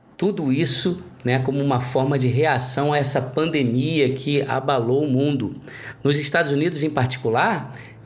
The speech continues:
temos ainda uma ques-, questões relacionadas à eleição presidencial que está por vir no dia três de novembro. Hoje mesmo, dia que eu gravo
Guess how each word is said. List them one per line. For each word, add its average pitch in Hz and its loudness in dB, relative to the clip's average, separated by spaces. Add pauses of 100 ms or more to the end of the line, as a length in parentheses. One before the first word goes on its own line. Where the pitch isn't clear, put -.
(100)
temos 175 0
ainda 170 2
uma 156 0 (220)
ques-, - 2
questões 190 0
relacionadas 190 0
à 202 0
eleição 196 0
presidencial 208 0
que 208 -8
está 202 2
por 196 0
vir 156 2
no 131 0
dia 127 2
três 175 0
de 175 2
novembro. 143 2 (420)
Hoje 127 2
mesmo, 123 0 (340)
dia 117 2
que 120 0
eu 101 0
gravo 117 -2